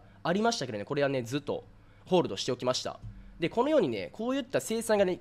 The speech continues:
いきなり来るんで、絶対に損切りされないであろうっていったところにね、価格を置くのがね、損切り価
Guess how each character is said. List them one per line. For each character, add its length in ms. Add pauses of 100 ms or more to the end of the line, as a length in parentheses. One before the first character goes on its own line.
い 80
き 160
な 140
り 120
来 120
る 80
ん 80
で、 300 (440)
絶 300
対 100
に 120
損 260
切 60
り 80
さ 180
れ 60
な 120
い 140 (160)
で 140
あ 40
ろ 140
う 40
っ 40
て 80
い 40
っ 20
た 80
と 80
こ 80
ろ 60
に 60
ね、 140
価 240
格 140
を 60
置 120
く 20
の 80
が 80
ね、 240 (480)
損 300
切 80
り 80
価 140